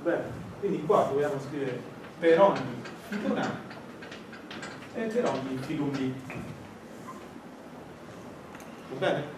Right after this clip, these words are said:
Allora, guardiamo questa eguaglianza e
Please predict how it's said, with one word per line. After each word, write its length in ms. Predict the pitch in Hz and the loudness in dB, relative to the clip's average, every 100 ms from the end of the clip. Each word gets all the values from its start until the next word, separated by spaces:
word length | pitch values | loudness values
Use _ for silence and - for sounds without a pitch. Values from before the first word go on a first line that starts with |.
| - - - - - - - - - | -12 -10 -10 -10 -12 -14 -14 -6 2
Allora, 540 | 151 160 147 143 - - - - - | 12 12 12 12 6 -2 -8 -6 -2
guardiamo 640 | - 151 165 - - 202 - | 2 6 6 6 10 10 10
questa 240 | - 190 | 6 6
eguaglianza 800 | 226 226 156 151 170 - 190 - - - | 8 8 8 4 2 4 4 4 -6 6
e 320 | 170 147 - | 8 8 2